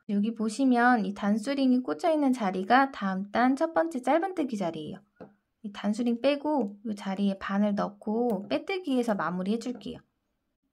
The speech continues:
V코 모두 다 걸어서 실 감아서 빼주세요. 매듭 두 개 생겼을 때 위에 매듭을 밑에 매듭으로 빼주시면 돼요. 이렇게. 이렇게 빼뜨기가 되는 거예요.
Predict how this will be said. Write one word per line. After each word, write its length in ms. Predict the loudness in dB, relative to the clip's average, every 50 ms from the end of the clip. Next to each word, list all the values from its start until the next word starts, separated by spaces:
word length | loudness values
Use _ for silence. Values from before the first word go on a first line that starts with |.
| _ _ _ _ _ _
V코 380 | _ -6 -6 -6 -6 -6 -6 -4
모두 300 | -2 0 0 0 2 2
다 160 | 2 2 2
걸어서 440 | -2 -4 -4 -4 -2 0 2 2 0 0 _ _ _ _ _ _ _ _ _ _ _ _ _ _ _ _
실 260 | -12 -8 -6 -6 -6
감아서 500 | -6 -8 -10 -8 -10 -10 -8 -8 -6 -4
빼주세요. 720 | -4 -4 -2 -4 -4 -4 -2 -4 -4 -2 -2 -2 -2 -2 -4 -8 _ _ _ _ _ _ _ _ _ _ _ _
매듭 320 | -6 -4 -4 -2 -4 -6 -4
두 160 | -6 -4 -2
개 120 | 0 0
생겼을 500 | 0 0 0 -2 -2 -2 -4 -6 -6 -2
때 260 | 0 0 0 0 0 -2
위에 220 | -2 0 2 2 2
매듭을 460 | 4 2 2 0 -2 -2 -2 -2 -4
밑에 300 | -4 -6 -4 -2 -2 0
매듭으로 540 | 0 -2 -2 -2 -4 -2 -2 -2 -2 -2 -2
빼주시면 560 | -2 -2 -2 -4 -4 0 0 0 0 0 -2
돼요. 260 | -4 -8 -12 -14 -14 -12 -10
이렇게. 400 | -10 -10 -10 -14 -20 -20 -20 _ _ _ _ _ _ _ _ _ _ _ _ _ _ _ _ _ _ _ _ _ _ _ _ _ _ _ _ _ _
이렇게 280 | -10 -10 -10 -10 -8 -6
빼뜨기가 520 | -6 -6 -2 -2 -2 -2 0 0 0 0
되는 280 | 0 0 -2 -2 -6 -8
거예요. 180 | -12 -16 -20